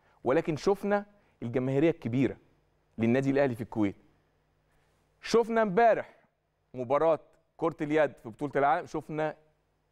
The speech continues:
إزاي جماهير النادي الأهلي كانت متواجدة في الملعب. شفناها قد إيه؟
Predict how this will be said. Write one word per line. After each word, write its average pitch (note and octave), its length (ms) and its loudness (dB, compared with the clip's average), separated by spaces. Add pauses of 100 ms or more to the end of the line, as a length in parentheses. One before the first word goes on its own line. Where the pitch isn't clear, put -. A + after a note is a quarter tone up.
(180)
إزاي D3 520 0
جماهير C3+ 400 0
النادي D3+ 340 0
الأهلي D#3+ 380 0 (320)
كانت D3+ 260 0
متواجدة C#3 440 0
في - 60 -10
الملعب. G#2 340 -4 (1400)
شفناها F3+ 360 0
قد C3 180 0
إيه؟ D3+ 400 -2